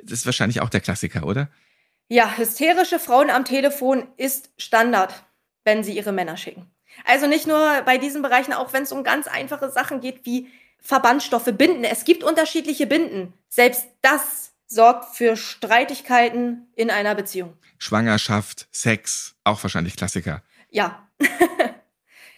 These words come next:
Speaker 2: Also wenn Männer kommen und einen Schwangerschaftstest wollen, schwierig. Ja, die sind da absolut beschämt und überfordert, obwohl das Sortiment jetzt nicht unbedingt groß ist, aber schon bei der Frage, wollen sie einen normalen Frühtest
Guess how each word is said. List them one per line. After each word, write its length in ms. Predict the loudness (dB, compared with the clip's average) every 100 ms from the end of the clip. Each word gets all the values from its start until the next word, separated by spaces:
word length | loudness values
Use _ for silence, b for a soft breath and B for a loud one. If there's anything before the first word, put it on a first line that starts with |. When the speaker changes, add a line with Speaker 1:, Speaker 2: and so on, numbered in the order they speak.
| b 0
Speaker 2:
Also 260 | 2 4
wenn 340 | 4 4 2 2
Männer 220 | 4 4
kommen 240 | 2 0
und 60 | -2
einen 100 | -4
Schwangerschaftstest 1120 | -2 2 0 0 -6 -6 -12 -6 -4 -4 -4
wollen, 600 | 2 2 2 -4 -12 _ _
schwierig. 840 | -16 -12 -4 -2 -2 -4 -8 -16 _ -10
Ja, 440 | 0 2 2 -4 -8
die 80 | -2
sind 220 | 0 2
da 60 | 2
absolut 640 | 4 0 -2 -6 -6 -6
beschämt 560 | -8 -6 -2 0 0 -4
und 160 | -8
überfordert, 600 | -2 -2 0 2 2 2 -2 B B
obwohl 300 | -2 0 0
das 160 | 0
Sortiment 640 | 0 -2 -2 -2 -2 -4 -6
jetzt 240 | -8 -8 _ -4
nicht 240 | -2 0
unbedingt 420 | 0 0 0 -2
groß 320 | -2 2 2
ist, 140 | 0 -2
aber 180 | -2 -2
schon 180 | -4
bei 120 | -2 -2
der 100 | -2
Frage, 340 | 0 0 2
wollen 180 | 0 0
sie 60 |
einen 80 | -2
normalen 380 | -4 -2 -2 -2
Frühtest 500 | -4 -2 2 0 0